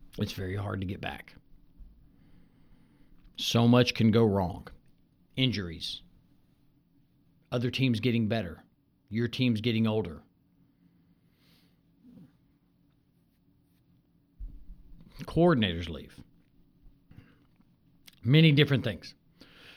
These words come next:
But overall, again, great season. Great N F L season. Uh,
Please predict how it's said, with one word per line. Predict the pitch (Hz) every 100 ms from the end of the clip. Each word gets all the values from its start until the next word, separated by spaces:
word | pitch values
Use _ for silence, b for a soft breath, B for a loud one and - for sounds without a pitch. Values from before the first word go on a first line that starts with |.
| B B
But | 127 151
overall, | 196 170 151 143 131 107 - _ -
again, | 131 131 127 110
great | 117 151 151
season. | - 110 92 87 - - _ _ _ _ _ _ _ B B B -
Great | 107 135 139
N | 139
F | 131 -
L | 117
season. | 110 117 107 110 107 - -
Uh, | 117 95 87 78